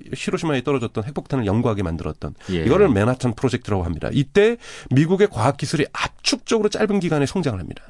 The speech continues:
Speaker 2: 음.
Speaker 1: 근데 인공지능과 관련돼서 이천십육 년 보도예요. 사월 달 보도에 맨하탄 프로젝트가 진행되고 있다라고 이코노미스트가 분석하고 있어요. 영국에 있는, 프랑스에 있는, 이탈리아에 있는, 독일에 있는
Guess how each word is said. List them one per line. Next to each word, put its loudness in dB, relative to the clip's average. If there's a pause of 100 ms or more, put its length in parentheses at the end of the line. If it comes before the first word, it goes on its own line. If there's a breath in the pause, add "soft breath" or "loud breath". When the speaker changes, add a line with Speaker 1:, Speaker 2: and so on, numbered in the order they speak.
(140)
Speaker 2:
음. -14 (1040 loud breath)
Speaker 1:
근데 4
인공지능과 2
관련돼서 0
이천십육 4
년 4
보도예요. -6
사월 -2
달 -2
보도에 -2 (340 loud breath)
맨하탄 4
프로젝트가 -2
진행되고 0
있다라고 0 (280 loud breath)
이코노미스트가 0
분석하고 -4
있어요. -12 (500 loud breath)
영국에 4
있는, 0
프랑스에 0
있는, 2
이탈리아에 0
있는, 2
독일에 2
있는 2